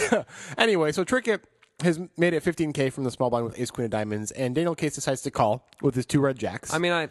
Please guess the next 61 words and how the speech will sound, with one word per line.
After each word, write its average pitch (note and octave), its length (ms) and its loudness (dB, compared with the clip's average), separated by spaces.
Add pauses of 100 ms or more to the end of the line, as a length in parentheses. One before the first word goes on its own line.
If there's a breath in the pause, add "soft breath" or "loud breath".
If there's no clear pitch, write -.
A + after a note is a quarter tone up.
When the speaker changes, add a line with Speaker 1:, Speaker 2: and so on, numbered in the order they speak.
(280)
Speaker 2:
obvious, G2 440 -4
that C3+ 160 0
seems G#2 180 -4
like C#2+ 140 -8
the - 60 -14
right - 80 -16 (100)
play. C#3 100 0
Speaker 1:
Everything F3 280 2
seems D#3 180 -2
pretty D3+ 180 2
standard C3 300 -2
so B2+ 100 0
far. B2 160 2
Speaker 2:
Yeah. - 60 -4
Speaker 1:
Gus E3+ 160 2
Hansen, D3+ 640 -2 (120)
uh, A#2+ 280 2 (280)
lights D3 300 2
his C3 100 -4
three C#3+ 160 0
thousand B2+ 300 0
dollars A2+ 260 2
on A#2 80 -2
fire. G#2 420 0
Speaker 2:
And A2 80 -10
just A2+ 140 -6
throws A2 220 0
it G2 80 -4
away. E2 240 -2
Speaker 1:
Yeah. B2+ 220 0 (180 soft breath)
Speaker 2:
So, A#3+ 240 2
I A3+ 40 2
mean, G#3+ 180 0
that G3 180 2
was G#3 120 -2
already F3 340 0
v-, A#2 340 -14
a B2+ 80 -2
very C3 200 2
successful B2+ 520 -4
thing D3+ 240 -4
that F2 340 -4
Trickett's - 380 -8
done, D2 320 -8
right? A#1+ 200 -10
Speaker 1:
Yeah, E3 120 4
he D3+ 80 0
Speaker 2:
I - 20 -10
Speaker 1:
got C3+ 120 2
Speaker 2:
mean, B2 80 0
Speaker 1:
rid B2+ 80 -2
of A#2 80 -4
Gus. B2 420 -2
Speaker 2:
getting C3+ 200 0
rid C3+ 120 0
of A#2+ 100 -2
the A2+ 140 -6 (200)
Gus G#2+ 340 -2
is F#2+ 220 -6
great. - 420 -10 (340)
Speaker 1:
Yeah. G2 120 0